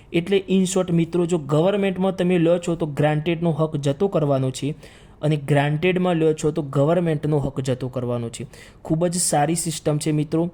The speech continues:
જેનાથી આપણા છ થી આઠના અને નવ થી દસના ઉમેદવારોને પણ ફાયદો જ થવાનો છે.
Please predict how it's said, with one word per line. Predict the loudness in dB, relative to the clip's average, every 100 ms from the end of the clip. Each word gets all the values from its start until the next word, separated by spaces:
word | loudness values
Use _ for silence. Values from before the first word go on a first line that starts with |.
| -4
જેનાથી | 0 0 0 0 -4 -2
આપણા | -2 0 0 -2 -8 -20 -6
છ | -2 0
થી | 2 2
આઠના | 2 2 0 2
અને | 2 2
નવ | 2 0
થી | 0 0
દસના | 0 0 0 2
ઉમેદવારોને | 2 2 2 2 2 2 0
પણ | 0 -4
ફાયદો | -2 -2 2 0
જ |
થવાનો | 0 0 0 0
છે. | -2 -4